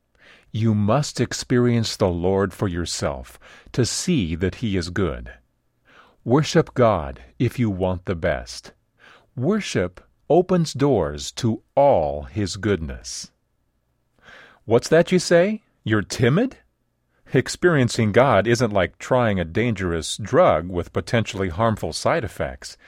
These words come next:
You have nothing to lose and everything to gain. Are you wary?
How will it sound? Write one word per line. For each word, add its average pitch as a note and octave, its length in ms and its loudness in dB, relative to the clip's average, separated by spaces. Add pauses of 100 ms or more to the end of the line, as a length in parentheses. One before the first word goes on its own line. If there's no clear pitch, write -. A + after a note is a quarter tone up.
(420)
You A#2 420 -4
have G2+ 220 -4
nothing B2 440 2
to A#2 100 -4
lose G#2+ 580 -6 (480)
and G#2+ 320 4 (120)
everything G2 880 0
to G2+ 140 -8
gain. E2+ 500 -6 (1160)
Are A#2 120 6
you G2 460 0
wary? A2 560 0